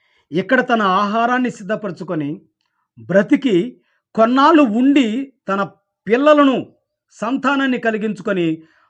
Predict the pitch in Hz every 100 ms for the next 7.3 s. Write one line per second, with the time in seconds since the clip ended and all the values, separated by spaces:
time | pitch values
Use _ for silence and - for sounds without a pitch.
0 | 139 160 214 240 220 - 190 214 208 196
1 | 156 156 160 _ _ _ - 156 143 156
2 | 156 147 120 135 135 123 123 101 _ -
3 | 185 240 202 139 202 - _ _ _ _
4 | _ _ - 214 277 262 277 277 233 202
5 | - 202 294 311 - 208 220 269 269 262
6 | 262 196 185 156 160 190 220 220 233 277
7 | 330 285